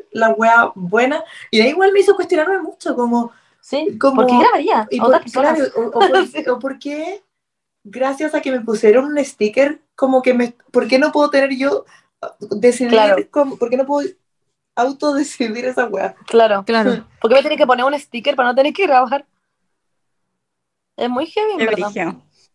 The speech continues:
Speaker 2: Sí.
Speaker 4: Yo de repente me pasa que estoy como la noche en TikTok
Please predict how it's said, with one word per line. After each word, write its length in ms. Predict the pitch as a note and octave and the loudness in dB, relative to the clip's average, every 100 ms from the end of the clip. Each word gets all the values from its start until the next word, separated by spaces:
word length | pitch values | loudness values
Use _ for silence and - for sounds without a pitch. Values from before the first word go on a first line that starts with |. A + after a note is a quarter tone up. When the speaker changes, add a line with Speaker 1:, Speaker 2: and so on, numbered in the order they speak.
| _ _ _ _ _ _ G#3+ | _ _ _ _ _ _ -6
Speaker 2:
Sí. 60 | G#3 | 2
Speaker 4:
Yo 380 | A#3+ A#3+ B3+ C4 | 4 4 2 2
de 100 | B3+ | -2
repente 360 | A#3 B3+ C4 | -4 -6 -4
me 100 | C4 | -2
pasa 300 | B3 A#3+ C4 | -2 -2 -4
que 80 | A#3 | -8
estoy 260 | G#3 - A3 | -8 -6 -6
como 320 | A3+ A3+ A3 | -2 -2 0
la 180 | A3 G3+ | -2 -4
noche 320 | G3+ G3+ A3+ | -6 -6 -6
en 100 | A3 | -6
TikTok 500 | G#3+ _ G3+ A3 | -8 _ -4 -4